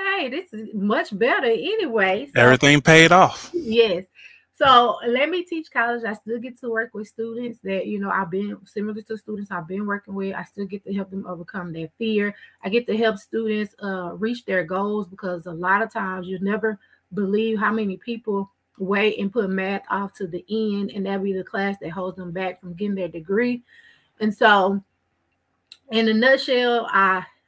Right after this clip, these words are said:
Speaker 1: I help students pass math. I help them learn, learn to love math, but I also, I'm also extremely passionate about helping to see young people reach their dreams and their goals, whatever it is they wanna do in life,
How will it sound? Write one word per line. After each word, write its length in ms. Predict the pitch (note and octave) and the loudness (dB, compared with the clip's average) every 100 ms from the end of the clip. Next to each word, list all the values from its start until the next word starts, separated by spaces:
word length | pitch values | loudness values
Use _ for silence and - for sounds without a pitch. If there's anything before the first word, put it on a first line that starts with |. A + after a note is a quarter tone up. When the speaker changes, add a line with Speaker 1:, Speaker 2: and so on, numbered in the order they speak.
| G3+ | -2
Speaker 1:
I 120 | G#3+ | 0
help 260 | G#3 A#3+ | 0 -4
students 460 | A#3 A3+ A3+ G3+ G3 - | -4 -6 -6 -6 -10 -6
pass 360 | G#3 G#3 A3 | -4 -4 -4
math. 460 | G#3+ F#3+ F3+ F3 F#3 | -2 -2 -2 -4 -6
I 120 | F3+ | -6
help 240 | G3+ G3 | -4 -6
them 260 | G#3 F#3+ F#3+ | -6 -8 -4
learn, 460 | F#3+ A#3+ D4+ C4 A#3 | 4 6 6 2 -4
learn 360 | G#3+ A3 B3 C#4 | -2 4 4 4
to 40 | A3+ | 0
love 400 | G#3+ A#3+ C#4 A#3+ | 0 0 0 -2
math, 400 | G3+ F#3 F#3 F#3 - _ - | -2 -2 -4 -8 -16 _ -6
but 120 | A#3 | 4
I 120 | A#3+ G#3+ B3 | 4 8 6
also, 220 | C#4 C4+ | 4 0
I'm 320 | G#3+ G3 G3+ | 0 0 -2
also 320 | G#3 A3 A#3+ G#3 | -2 -2 -2 -6
extremely 500 | G3 - G#3 G3+ G3 | -6 -8 -8 -6 -6
passionate 440 | G3+ F#3 F#3 F#3 | -4 -6 -6 -10
about 300 | F3+ F3 E3 | -4 -4 -4
helping 380 | G3+ G3+ G#3 G3 | -6 -8 -8 -8
to 60 | |
see 180 | - G3+ | -8 -8
young 300 | G3 F#3 F3+ | -6 -6 -8
people 340 | F#3+ G3+ F#3+ F3 | -12 -12 -10 -8
reach 240 | F#3 - | -8 -8
their 160 | F3 D#3+ | -6 -6
dreams 600 | D#3 F3+ E3+ E3 G#3 - _ _ _ | -6 -8 -8 -10 -14 -20 _ _ _
and 120 | G3 | -2
their 160 | F3+ D#3+ | -2 -2
goals, 500 | F3+ E3+ D#3+ E3 E3+ | 0 0 0 -4 -4
whatever 320 | F#3 F#3+ F#3+ | -2 2 2
it 60 | |
is 140 | F#3 F3+ | 2 0
they 120 | F#3 | -4
wanna 260 | F3 D#3+ D#3+ | -6 -6 -6
do 220 | F3 F3+ | -6 -6
in 80 | F3 | -8
life, 280 | E3+ E3 | -4 -4